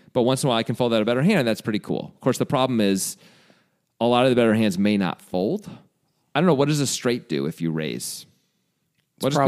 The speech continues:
Speaker 2: probably
Speaker 1: jack do?
Speaker 2: Yeah, I don't know. I think my, my thought is that Gates is targeting two pair when he raises here. Like, two pair feels like the most natural type of hand for Ensan to play this way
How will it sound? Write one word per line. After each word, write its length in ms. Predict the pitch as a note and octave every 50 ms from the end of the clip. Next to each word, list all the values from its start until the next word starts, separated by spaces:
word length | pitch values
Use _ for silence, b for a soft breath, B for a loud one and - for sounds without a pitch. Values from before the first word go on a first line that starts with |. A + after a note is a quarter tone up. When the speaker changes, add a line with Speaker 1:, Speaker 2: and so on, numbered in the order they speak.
| - C3
Speaker 2:
probably 40 | C3
Speaker 1:
jack 160 | D#3 D3 C#3+ -
do? 160 | D3+ A2+ -
Speaker 2:
Yeah, 140 | C3+ B2+ B2+
I 40 | B2+
don't 100 | B2+ B2
know. 100 | B2 A#2+
I 140 | A2+ C3+ D3
think 340 | - A3 A#3 B3 - - _ _ _ - -
my, 180 | D3 C#3+ D#3 E3
my 220 | D3 D3 D#3 F3+ F#3
thought 240 | - F#3 F3 E3+ E3
is 160 | D#3 C#3+ C3
that 200 | C#3 C3+ B2 A2+
Gates 240 | - B2 B2 - -
is 80 | A#2+ -
targeting 400 | - - A#2 A2+ A#2 A2+ A2+ G#2
two 140 | - - A2+
pair 240 | - A#2 G2+ G#2 G#2+
when 100 | A2+ A#2
he 80 | A#2
raises 320 | A#2 A#2 A#2+ A#2+ B2 A#2 -
here. 280 | C3+ B2+ C3 C3 - _ - _
Like, 280 | A2+ A2 G#2 F#2+ - _ _ _ _ -
two 80 | - F3
pair 140 | F#3+ F#3 F3+
feels 260 | - - F#3 F3 D3+
like 160 | E3 D#3+ D#3+
the 80 | - C3
most 460 | A#2+ A#2 A#2 A#2 B2 A#2+ A2 - -
natural 640 | A#2+ A2 G#2+ G#2+ - - C#3 C3+ C3+ B2+ B2+ B2 B2
type 360 | - - _ - C3 B2 A#2+ C3
of 80 | A2+
hand 240 | - B2+ A#2 A#2+ A#2+
for 100 | - E2
Ensan 260 | G#2+ A#2 - A#2+ A#2 A2+
to 60 | A2
play 140 | - - A2+
this 220 | A#2 A#2+ A#2 -
way 220 | - C3 C3 C3